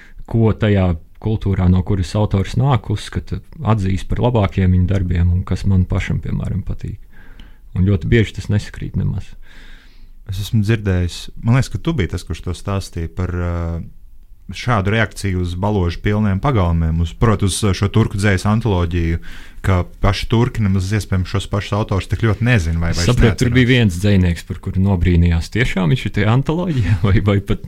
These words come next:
Speaker 1: pat apmēram, kurš tu viņu vispār vairs atcerās un tā, bet, bet jā, tas in-, tas interesanti, protams, bet, bet
Speaker 2: Jā. Um, man iekrita acīs, ā, no Andreja Ļevkina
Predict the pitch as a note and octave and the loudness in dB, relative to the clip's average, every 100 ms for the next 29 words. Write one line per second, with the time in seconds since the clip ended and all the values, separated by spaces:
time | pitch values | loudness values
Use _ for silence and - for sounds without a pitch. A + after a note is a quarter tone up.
0 | - - G2 G2+ G#2 F#2+ F#2+ - - - | -14 -6 -4 0 2 2 0 -4 -14 -8
1 | C#3 A#2+ - G#2+ G#2+ G#2 G#2 G2 G#2 F#2+ | -4 -2 0 2 4 4 2 -2 -2 -4
2 | G2+ A2 - - - - G2+ - C#3 B2 | -2 -2 -2 -6 -6 -6 -2 2 2 2
3 | A#2 G#2+ G2+ - - - - - - - | 0 -2 -4 -8 -12 -12 -12 -10 -10 -10
4 | - - - - - - - - - - | -10 -12 -14 -16 -18 -18 -16 -14 -10 -8
5 | F#2+ - G2+ A2+ A2+ - - B2 A2 - | -8 -10 -12 -10 -10 -12 -10 -8 -8 -10
6 | - - - G#2 F2 - - - C3 C3+ | -12 -12 -12 -12 -12 -14 -20 -18 -16 -16
7 | B2+ - - _ _ - - - - - | -18 -20 -20 _ _ -20 -20 -20 -20 -20
8 | _ - - - F2+ E2+ - - - F#2 | _ -20 -20 -14 -12 -12 -16 -20 -14 -10
9 | F2+ F2+ - - A#2 A2+ A2+ B2 C3 - | -10 -12 -16 -10 -4 -2 -2 0 -2 -2
10 | G2 A2+ C#3 G#2+ F2+ - - G#2 F2 F2 | -6 -6 -6 -4 -4 -6 -12 -8 -6 -4
11 | E2+ E2+ E2 F#2+ F2+ F2 E2+ F2 G#2+ A2+ | -6 -6 -6 -2 0 0 0 0 0 0
12 | G2 F2+ G2+ - F2+ E2+ F2 | 0 0 -2 -4 -4 -2 -4